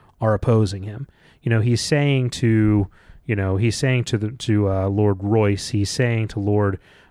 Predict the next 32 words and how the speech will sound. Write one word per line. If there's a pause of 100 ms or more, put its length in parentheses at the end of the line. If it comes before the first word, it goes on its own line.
uh,
Glover,
he's
saying,
"Look, (580)
you
haven't
seen
these
people. (500)
We
won't
survive
if
we
don't
have
allies. (520)
This
is
not
about
pride. (480)
This
is
about (420)
survival. (460)
You
know,
I
have
got